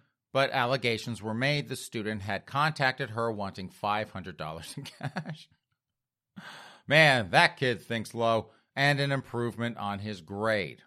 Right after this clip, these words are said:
The student testified as a reluctant witness,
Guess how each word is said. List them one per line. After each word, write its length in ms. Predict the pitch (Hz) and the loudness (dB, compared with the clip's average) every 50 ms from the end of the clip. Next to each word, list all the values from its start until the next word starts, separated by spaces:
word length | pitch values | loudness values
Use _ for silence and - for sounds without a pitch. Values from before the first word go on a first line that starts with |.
| _ _ _ _ _ _ _ _ _ _ _ _ _ _ _ _ _ _ _ _ | _ _ _ _ _ _ _ _ _ _ _ _ _ _ _ _ _ _ _ _
The 80 | 151 156 | -2 -2
student 480 | 156 - - - 180 185 196 214 190 | -2 -2 -2 0 0 0 0 -2 -2
testified 680 | - - 165 147 143 - - 110 - 117 110 110 113 110 | -2 0 0 0 0 -2 -6 -4 0 2 4 4 2 2
as 220 | - 113 107 104 98 | 0 -2 -2 0 -2
a 60 | 104 | -4
reluctant 560 | 92 92 95 92 98 113 117 - - 95 - | -4 -2 -2 0 0 0 0 -2 -6 -10 -6
witness, 500 | - 127 151 147 - 156 147 147 147 - | -4 -4 -4 -4 -2 -2 -2 -2 -4 -8